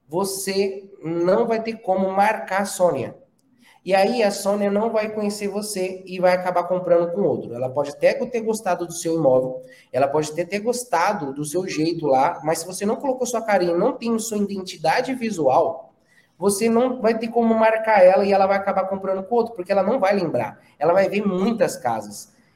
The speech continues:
Ela, ela vai ver mais de quinze, vinte casas no dia, imagina, vinte casas no dia.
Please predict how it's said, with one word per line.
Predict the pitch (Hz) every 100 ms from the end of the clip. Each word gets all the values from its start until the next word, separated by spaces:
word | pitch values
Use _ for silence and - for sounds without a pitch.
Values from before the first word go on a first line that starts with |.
| _
Ela, | 135 156
ela | 156 170
vai | 180 185
ver | 185 214
mais | 196 220 254
de | 214
quinze, | - 233 262 208 165 -
vinte | 131 214 277 -
casas | - 180 180 160
no | 160 226
dia, | 165 156 220 180 123
imagina, | 139 202 196 156 180 139 101 - _
vinte | - 220
casas | - 190 180
no | 180
dia. | 170 151 131